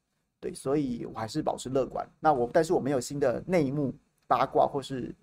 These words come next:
料可以报给大家。那再来，我刚看到有人朋友在问这个张思刚跟侯汉廷，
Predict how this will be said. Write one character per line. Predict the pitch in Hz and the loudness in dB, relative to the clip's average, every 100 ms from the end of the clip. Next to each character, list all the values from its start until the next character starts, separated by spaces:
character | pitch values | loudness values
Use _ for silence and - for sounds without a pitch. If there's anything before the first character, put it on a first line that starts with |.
| - | 4
料 | 127 113 | 4 4
可 | |
以 | 117 | -2
报 | 120 | -2
给 | 110 | -2
大 | - - | -4 -8
家。 | - - _ _ _ _ _ _ - | -8 -20 _ _ _ _ _ _ 0
那 | 190 | 8
再 | 233 | 12
来， | 185 170 165 - _ _ _ | 12 12 6 -14 _ _ _
我 | - | -6
刚 | 147 170 | -4 4
看 | |
到 | 180 | 4
有 | 151 | 6
人 | 131 | 4
朋 | 123 151 | 2 -2
友 | 139 | 2
在 | 147 | 4
问 | 160 143 | 6 4
这 | 143 | 2
个 | 123 127 | -2 -2
张 | - 160 | 0 0
思 | 156 151 | 0 2
刚 | 156 | 2
跟 | 147 147 | 2 -2
侯 | 143 | 0
汉 | 127 139 | 0 0
廷， | 123 | -2